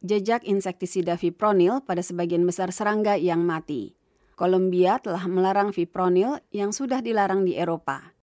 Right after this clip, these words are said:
Amerika Serikat dan Tiongkok membatasi penggunaannya mulai Februari dua ribu dua puluh empat. Menurut Organisasi Pangan dan Pertanian P B B,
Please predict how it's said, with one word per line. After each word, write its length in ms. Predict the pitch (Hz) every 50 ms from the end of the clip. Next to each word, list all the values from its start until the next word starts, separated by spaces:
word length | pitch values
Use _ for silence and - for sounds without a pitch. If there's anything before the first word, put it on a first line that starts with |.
| _ _ _
Amerika 400 | - 220 240 247 240 240 - 240
Serikat 400 | 233 - 254 262 - 202 - -
dan 240 | - 180 175 180 175
Tiongkok 560 | 175 202 202 202 202 190 202 226 254 - -
membatasi 560 | 190 185 185 180 180 175 - 180 180 - 185
penggunaannya 800 | 180 - 180 185 180 180 180 202 185 151 226 233 220 208 233 277
mulai 400 | 277 262 254 262 262 240 247 -
Februari 560 | - 208 185 180 180 180 175 170 165 175 175
dua 240 | 170 175 175 175 170
ribu 240 | 170 160 180 175 170
dua 240 | 170 165 170 160 151
puluh 240 | - - 143 175
empat. 400 | 165 - 180 180 180 170 156 - - _ _ _ _
Menurut 400 | 190 190 185 190 196 208 220 -
Organisasi 560 | 214 190 180 190 185 185 185 - 185 - 208
Pangan 400 | 185 - 202 190 190 196 202 202
dan 240 | 196 185 170 175 185
Pertanian 480 | 180 175 175 - 175 170 180 180 180 180
P 160 | 180 - 180
B 240 | 180 175 202 202 170
B, 240 | 170 185 233 302